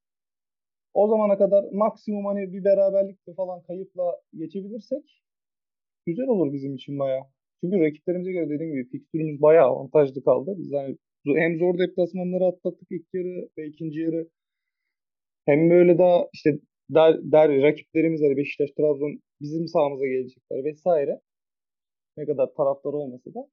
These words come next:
avantajımız var yani. O avantajı hoca kullanacaktır. Hani sever bu durumları ama bakacağız. Çok ekstrem bir şey olmazsa. Bir böyle Arda, Oğulcan gibi saçma sapan bir yerden uydurma bir ceza, ne bileyim işte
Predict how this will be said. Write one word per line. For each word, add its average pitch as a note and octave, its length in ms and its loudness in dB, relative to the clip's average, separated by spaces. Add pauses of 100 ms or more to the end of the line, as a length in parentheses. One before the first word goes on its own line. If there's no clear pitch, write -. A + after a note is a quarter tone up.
(160)
avantajımız A#3+ 680 2
var B3+ 200 4
yani. D3 140 0
O D#3+ 40 2
avantajı F#3+ 440 0
hoca F#3+ 200 -6
kullanacaktır. F#3 640 -6 (160)
Hani C#3 160 -20
sever E3 260 2
bu B2+ 180 -6
durumları C3 360 -6
ama A#3+ 300 -2 (420)
bakacağız. C#4 500 -8 (500)
Çok - 140 -14
ekstrem C3+ 440 -8
bir C3 60 -16
şey D#3 140 -6
olmazsa. C3+ 520 -8 (160)
Bir C#3 160 0
böyle C#3+ 380 0 (340)
Arda, C#3+ 340 2
Oğulcan C#3+ 460 -4
gibi C3+ 320 -10 (380)
saçma D3 320 -6
sapan C#3 340 -4
bir C#3 60 2
yerden C#3+ 340 2
uydurma C#3 320 -8
bir C3 60 -14
ceza, C3+ 500 0 (160)
ne C#3+ 120 -8
bileyim C#3 220 -6
işte C3 160 -12